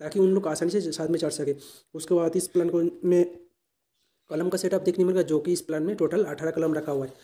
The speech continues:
और उसमें लंबाई में दस फीट रहेगा, मोटाई में टेन इंच का, टेन इंच करके सेटअप किया। उसके बाद इस प्लान का जो वॉल का सेटअप है,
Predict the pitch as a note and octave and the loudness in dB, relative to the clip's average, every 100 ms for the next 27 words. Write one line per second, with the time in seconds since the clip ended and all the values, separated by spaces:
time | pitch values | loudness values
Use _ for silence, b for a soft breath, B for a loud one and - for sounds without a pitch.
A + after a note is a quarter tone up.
0 | b _ C#3+ D3+ - - F#3+ F3 D#3+ D#3 | b _ -8 -6 -8 -10 -6 0 2 2
1 | D#3+ D#3+ D3+ D#3 - G3 F#3+ F#3+ D#3+ D#3 | 2 0 0 -2 0 2 4 4 4 2
2 | E3 A3+ - E3 D#3+ F3+ E3 - E3 D#3 | 2 0 -2 -4 -2 -2 -4 -4 -4 -4
3 | - _ _ _ E3+ E3+ D#3 D#3 G3+ D3+ | -10 _ _ _ -6 -4 -2 -2 0 0
4 | D3 E3 D#3 D#3+ D3+ E3+ - D#3+ D#3+ D3+ | 0 -4 0 2 2 0 -2 -4 -2 0
5 | D3 D#3 E3 E3 E3 A3 | 0 0 -2 -2 -2 -2